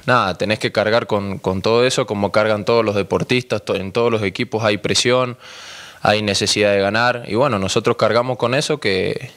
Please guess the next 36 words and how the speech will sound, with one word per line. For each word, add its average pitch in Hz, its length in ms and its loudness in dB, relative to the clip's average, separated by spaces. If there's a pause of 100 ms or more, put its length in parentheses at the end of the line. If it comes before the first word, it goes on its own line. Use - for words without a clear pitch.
(120)
desde 98 380 2
que 95 420 -2 (140)
jugás 113 360 4
en 113 100 -2
inferiores 117 500 2
te, 101 300 -2
te 98 100 -4
enseñan 101 420 -2
a, 95 180 -2
a 110 60 0
cargar 101 380 0
con 98 160 0
eso. - 180 -6 (960)
Eh, 92 640 2
y 107 120 0
con 101 180 0
respecto 113 400 -2
al 117 100 0
partido 127 540 2
de, 101 760 0 (220)
o 107 140 0
sea, - 100 2
estas 107 220 2
últimas 113 360 -2
tres 110 160 0
fechas 131 300 0
son 110 200 -6
tres 117 140 -2
partidos 107 440 2
muy 117 180 0
importantes, 127 720 0 (720)
eh, 92 200 0
donde 90 300 0
creo 117 240 2
que 107 120 0
nosotros, 107 800 -2